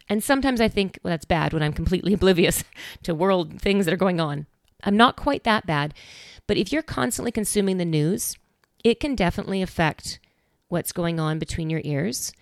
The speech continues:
So just be aware, monitor it, and know when it's too much and when you don't need those worries because you can't do something about it right now.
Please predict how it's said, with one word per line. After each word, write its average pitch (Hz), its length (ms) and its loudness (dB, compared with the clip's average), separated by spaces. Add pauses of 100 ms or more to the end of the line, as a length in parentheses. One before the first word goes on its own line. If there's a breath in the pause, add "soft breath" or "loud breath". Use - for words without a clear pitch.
(360 soft breath)
So - 140 -2
just 311 220 -4
be 359 80 6
aware, 240 380 2 (200)
monitor 202 460 4
it, - 240 -4 (220)
and 196 180 -2
know 185 160 2
when 180 200 0
it's - 360 -6 (100)
too 208 120 -4
much - 480 -4 (100)
and 180 120 -6
when 175 120 -2
you 175 80 -2
don't 196 240 6
need 214 320 2
those 185 440 2 (460)
worries 185 460 6
because 208 300 0
you 190 60 -2
can't 202 260 0
do 196 80 -2
something 196 280 -2
about 185 180 2
it - 60 -2
right 190 160 0
now. 180 260 0